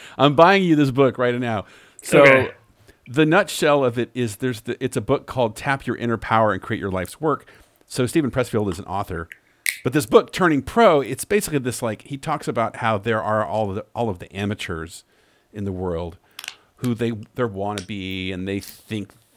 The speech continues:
Speaker 1: they're gonna someday be awesome, but they need to turn pro. And the book, I'm reading it right now in three sentences. "You can divide your life neatly into two parts, before turning pro and after.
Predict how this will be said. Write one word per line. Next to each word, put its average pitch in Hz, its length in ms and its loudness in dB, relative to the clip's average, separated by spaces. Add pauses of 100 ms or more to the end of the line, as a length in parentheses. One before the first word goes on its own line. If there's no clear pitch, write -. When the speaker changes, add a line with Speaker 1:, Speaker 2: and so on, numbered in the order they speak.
Speaker 1:
they're 107 180 -4
gonna 104 260 -8
someday 95 340 -8
be 87 160 -10
awesome, 95 380 -8
but - 120 -20 (120)
they 104 220 -6
need 110 200 -6
to - 160 -20
turn 110 400 -8
pro. 80 600 -10 (580)
And 117 160 0
the 110 60 -2
book, 147 320 0
I'm 110 140 -4
reading 110 200 -4
it 90 80 -8
right 90 160 -6
now 98 160 -4
in 95 100 -4
three 110 200 -6
sentences. 82 500 -10 (580)
"You 127 160 -4
can 135 260 -2
divide 113 420 0
your 240 100 -4
life 131 260 -2
neatly 131 240 -2
into 107 140 -6
two 147 160 -8
parts, 90 320 -6
before 180 340 -2
turning 214 300 -2
pro 185 260 2
and 180 80 -2
after. 117 380 -6